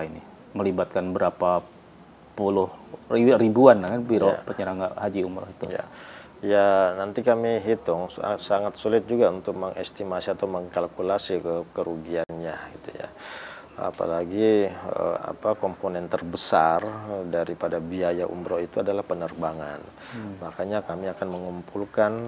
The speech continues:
Speaker 2: selu-, pihak penerbangan untuk mencarikan solusi. Semoga pihak penerbangan juga ada kebijakan, eh, terhadap kondisi force majeure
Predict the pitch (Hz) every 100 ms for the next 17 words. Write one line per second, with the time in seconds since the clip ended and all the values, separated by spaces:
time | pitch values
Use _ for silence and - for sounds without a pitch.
0 | 110 92 90 95 90 - 92 87 - 90
1 | 87 87 80 82 95 110 127 143 170 -
2 | - - - - 90 87 92 87 87 87
3 | 90 87 87 80 78 104 113 123 117 -
4 | 85 85 98 - 90 85 - 90 85 92
5 | 82 82 95 101 92 85 104 110 104 -
6 | 90 85 85 87 85 90 85 - 87 78
7 | - 95 117 131 147 - - - - -
8 | 87 85 82 - 87 87 90 - 87 87
9 | 80 92 - 95 87 - 87 85 90